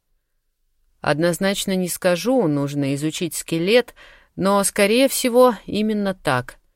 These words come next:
Ребенок умер от сильного удара по голове тяжелым предметом». Тимохина обернулась. «Вероятно, камнем.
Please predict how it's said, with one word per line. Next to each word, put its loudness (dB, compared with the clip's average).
Ребенок 2
умер 4
от 2
сильного -2
удара 2
по -4
голове 2
тяжелым -2
предметом». -4
Тимохина -2
обернулась. -4
«Вероятно, 2
камнем. 0